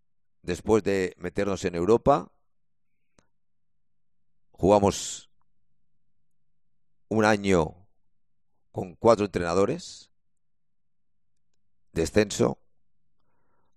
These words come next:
ascenso con Vicente Moreno, permanencia con Vicente Moreno, descenso con Diego Martínez y Luis García, ascenso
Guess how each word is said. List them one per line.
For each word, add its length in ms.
ascenso 760
con 460
Vicente 400
Moreno, 480
permanencia 600
con 140
Vicente 340
Moreno, 520
descenso 800
con 180
Diego 240
Martínez 800
y 600
Luis 180
García, 560
ascenso 800